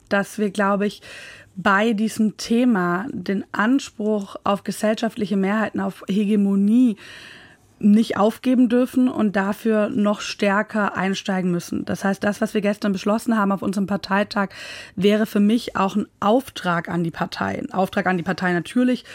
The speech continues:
das steht ganz klar drin im Beschluss, dass wir jetzt im Europäischen Parlament auch mit der Bundesregierung an Verbesserungen arbeiten. Es gibt jetzt noch das sogenannte Trilogverfahren, also da kommt das Europäische Parlament,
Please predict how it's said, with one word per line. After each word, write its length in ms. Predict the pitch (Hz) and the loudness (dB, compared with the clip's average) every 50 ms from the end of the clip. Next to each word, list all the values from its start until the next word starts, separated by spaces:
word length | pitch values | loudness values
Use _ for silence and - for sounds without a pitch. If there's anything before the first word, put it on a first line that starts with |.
| - - | -8 -4
das 160 | - 185 - | -2 -2 -2
steht 220 | - - 190 190 | 0 -2 0 0
ganz 220 | - 175 185 - - | 0 0 0 0 0
klar 120 | 196 180 | -2 -2
drin 240 | 160 165 214 226 226 | 0 0 0 2 2
im 140 | 220 220 208 | 2 2 0
Beschluss, 400 | 196 - - 208 208 208 - - - - - - | 0 -2 0 0 0 0 -2 -8 -16 -16 -10 -6
dass 180 | - 185 - 180 | -6 -4 0 2
wir 80 | 190 | 2
jetzt 220 | 190 190 196 - - | 2 2 0 -2 -2
im 60 | 190 | -2
Europäischen 460 | 185 175 185 - 202 202 196 - 202 | -2 -2 0 0 0 0 0 0 0
Parlament 640 | 190 202 185 180 175 185 185 202 - - - 180 - | 0 0 0 0 0 0 0 0 -2 -2 -4 -4 -2
auch 380 | - 175 175 190 202 202 - - | 0 0 2 2 0 0 0 0
mit 160 | 208 220 - | 0 2 2
der 100 | 220 208 | 0 0
Bundesregierung 800 | 196 208 214 208 202 - - 202 190 180 202 208 190 202 202 - - - - - - - - _ _ _ _ _ _ - - | 2 2 0 0 0 -2 -4 -6 -2 0 0 0 0 0 -2 -2 -6 -14 -20 -20 -20 -20 -20 _ _ _ _ _ _ -2 0
an 120 | 208 208 | 0 0
Verbesserungen 640 | - - 196 - 208 208 202 - - 185 190 190 190 | 2 0 0 2 2 0 0 -2 -4 -4 -2 -2 -2
arbeiten. 540 | 185 - 180 190 202 190 214 214 208 - 196 | -2 0 0 0 0 0 0 0 0 -2 -4
Es 100 | 190 - | -4 -4
gibt 160 | - 190 - | -6 -4 -2
jetzt 160 | 202 190 - | -2 -2 -2
noch 80 | - 185 | -2 -6
das 140 | - 185 - | -6 -6 -4
sogenannte 320 | 202 185 196 190 - 185 | -2 -2 0 -2 -2 -4
Trilogverfahren, 840 | 165 - - 190 190 220 254 - - - - - - 220 202 202 196 | -6 -2 0 0 2 2 0 -2 -4 -6 -4 -2 -2 -2 0 0 -2
also 160 | 185 180 190 185 | -2 -4 -4 -6
da 60 | 185 | -4
kommt 240 | - - 190 185 170 | -2 -2 -2 -2 -2
das 140 | 180 - | -4 -4
Europäische 420 | - - 180 180 - 202 196 - - | -2 -2 -2 -2 -2 -2 -4 -4 -4
Parlament, 540 | - 190 190 190 185 196 196 208 220 202 | -4 -4 -2 0 0 0 0 0 0 -2